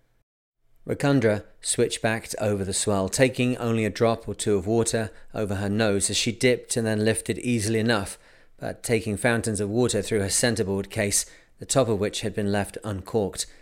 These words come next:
That, however, we put right in a minute or two, and then, just as we cleared the moles, the wind suddenly fell away, almost to nothing, while the swell remained, and we rolled about so uncomfortably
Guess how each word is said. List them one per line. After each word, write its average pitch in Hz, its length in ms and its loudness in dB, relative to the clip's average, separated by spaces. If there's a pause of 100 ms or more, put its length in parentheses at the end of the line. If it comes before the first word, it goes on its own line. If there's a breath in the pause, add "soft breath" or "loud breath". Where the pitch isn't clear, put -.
(340 soft breath)
That, 139 480 0
however, 117 440 4
we 104 120 2
put 101 220 -2
right 101 360 0
in 104 180 -4
a 104 40 2
minute 104 320 0
or 101 80 -2
two, 95 320 -2 (500 soft breath)
and 101 180 -6
then, 110 280 2
just 120 320 2
as 95 80 -6
we 110 80 0
cleared 110 300 2
the 107 60 0
moles, 107 440 2 (240 soft breath)
the 117 80 -2
wind 127 320 4 (100)
suddenly 110 360 2
fell 107 200 4
away, 104 240 6
almost 127 380 2
to 110 40 -2
nothing, 104 480 -2 (300 soft breath)
while 104 140 -2
the 98 80 -6
swell 117 280 2
remained, 104 440 0 (360 soft breath)
and 123 80 -4
we 123 80 4
rolled 135 280 6
about 117 260 4
so 151 160 2
uncomfortably 101 720 -2